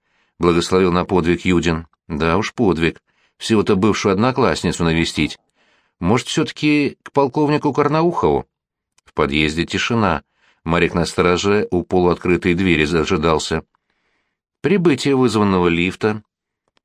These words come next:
погружение Артёма в оный, дура мысль, этот-то не рванёт? Ха-ха. Скрипуче кряхтящего подъёма кабинки,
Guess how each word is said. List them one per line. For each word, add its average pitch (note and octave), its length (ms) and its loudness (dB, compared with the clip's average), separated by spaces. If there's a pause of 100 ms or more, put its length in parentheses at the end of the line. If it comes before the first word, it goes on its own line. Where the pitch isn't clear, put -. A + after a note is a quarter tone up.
(140)
погружение G2 600 2
Артёма F2 420 2
в D#2+ 140 0
оный, E2+ 400 0 (480)
дура E2 380 2
мысль, D#2+ 460 0 (260)
этот-то F2 560 0
не E2+ 120 4
рванёт? G#2 460 0 (220)
Ха-ха. C#2+ 500 -2 (360)
Скрипуче F3+ 580 0
кряхтящего G2+ 640 0
подъёма E2 500 2
кабинки, G2+ 720 0